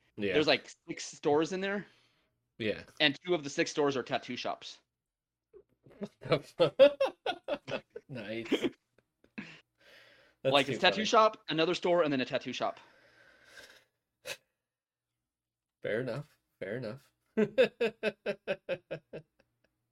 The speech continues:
Speaker 2: Oh, man. So, over, as I'm over here getting, uh, fatter, Sean's out, you're doing some healthy activities?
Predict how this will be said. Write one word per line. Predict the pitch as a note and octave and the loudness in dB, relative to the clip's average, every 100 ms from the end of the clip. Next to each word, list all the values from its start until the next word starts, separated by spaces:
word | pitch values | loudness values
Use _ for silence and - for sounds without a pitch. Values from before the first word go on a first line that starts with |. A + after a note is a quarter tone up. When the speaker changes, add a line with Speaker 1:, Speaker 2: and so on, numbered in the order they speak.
| _ _ _ _ _ _ _ _ | _ _ _ _ _ _ _ _
Speaker 2:
Oh, | A2+ F#2+ | -6 -4
man. | G2 F#2 F#2+ | -4 -8 -4
So, | C#3 B2 A2 - _ _ - | 4 4 4 -6 _ _ 2
over, | D#3 E3 | 4 6
as | D3+ D#3 | 10 12
I'm | E3+ E3+ | 12 12
over | D3+ | 8
here | C#3 | 6
getting, | B2+ B2 A#2 | 4 4 2
uh, | A2 G#2 F#2+ F#2 - _ _ | 4 4 2 -2 -16 _ _
fatter, | - A#2 A2+ A#2+ G2+ G2 - - | 8 10 10 8 6 2 -4 -10
Sean's | - A2+ A2 | 0 2 4
out, | A2 G#2 | 4 2
you're | A#2+ B2 | 0 0
doing | B2 | 0
some | G#2 G#2+ | 0 -2
healthy | G2+ A#2 A2 A#2+ | 0 0 2 2
activities? | A#2 C#3 C3+ C3+ - | 2 0 0 -2 -6